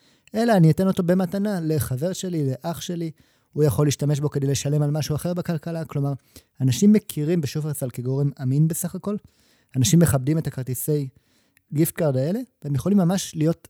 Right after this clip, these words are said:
חלק, להוות חלק מבסיס הכסף בכלכלה שאנחנו חיים בה.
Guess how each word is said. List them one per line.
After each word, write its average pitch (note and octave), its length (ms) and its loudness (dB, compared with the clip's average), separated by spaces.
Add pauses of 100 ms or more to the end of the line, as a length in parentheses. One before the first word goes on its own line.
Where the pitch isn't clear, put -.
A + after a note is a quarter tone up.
חלק, F3+ 640 0 (260)
להוות C#3+ 340 2
חלק F3+ 260 -4
מבסיס C#3+ 360 -2
הכסף C#3+ 420 -8 (180)
בכלכלה C#3 420 -4
שאנחנו C3 300 -6
חיים B2+ 280 -6
בה. A2+ 60 -6